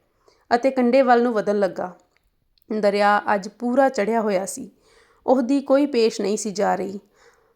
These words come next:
ਪੂਰਾ ਅੱਧਾ ਦਰਿਆ ਅਜੇ ਉਸ ਪਾਸ ਪਾਰ ਕਰਨਾ ਸੀ। ਉਸ ਬੜੀ ਕੋਸ਼ਿਸ਼ ਕੀਤੀ, ਪਰੰਤੂ ਉਹਦਾ ਸਾਹ ਅੱਧ ਵਿਚਕਾਰ ਹੀ ਟੁੱਟ ਗਿਆ।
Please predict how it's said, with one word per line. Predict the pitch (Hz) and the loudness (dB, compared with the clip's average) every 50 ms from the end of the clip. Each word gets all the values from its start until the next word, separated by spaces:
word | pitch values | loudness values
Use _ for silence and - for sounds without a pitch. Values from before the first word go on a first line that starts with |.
| _ _ | _ _
ਪੂਰਾ | - 269 277 302 311 302 285 | -2 0 4 4 4 4 4
ਅੱਧਾ | 233 220 226 277 285 | 2 2 2 4 4
ਦਰਿਆ | 277 269 269 262 254 233 233 240 240 | 4 4 2 4 4 4 4 4 2
ਅਜੇ | 240 214 240 240 | 0 0 -2 -2
ਉਸ | 233 233 226 - | -2 -4 -6 -2
ਪਾਸ | - 220 214 208 208 - - _ _ | 0 2 2 2 0 -2 -14 _ _
ਪਾਰ | - 247 240 240 240 | 2 4 4 4 2
ਕਰਨਾ | 240 226 202 196 196 190 196 | 0 -2 -2 0 -2 -4 -4
ਸੀ। | 202 - 269 320 349 - _ _ _ _ - - - - | -6 -6 -8 -8 -8 -10 _ _ _ _ -20 -20 -8 -6
ਉਸ | 226 240 240 | -6 -4 -4
ਬੜੀ | 226 202 240 247 277 | -4 -4 -4 -4 -4
ਕੋਸ਼ਿਸ਼ | 262 - 247 247 247 - 240 - - | -2 -2 -2 -2 -4 -8 -12 -12 -8
ਕੀਤੀ, | - 226 220 226 - 233 233 220 - _ _ _ _ _ _ _ _ | -8 -8 -8 -6 -8 -8 -8 -8 -12 _ _ _ _ _ _ _ _
ਪਰੰਤੂ | 233 233 240 233 233 247 233 | 0 0 0 0 0 0 0
ਉਹਦਾ | 233 208 226 233 | 0 2 0 -2
ਸਾਹ | 233 - - 214 208 214 208 - | 0 0 2 2 4 4 2 2
ਅੱਧ | 214 185 220 | 0 -2 -2
ਵਿਚਕਾਰ | 214 226 214 - 233 208 202 202 | -8 -8 -8 -4 -4 -2 -2 -2
ਹੀ | 190 220 | -4 -6
ਟੁੱਟ | 220 - 202 180 - | -6 -6 -8 -8 -8
ਗਿਆ। | 180 170 190 180 180 | -12 -10 -10 -10 -10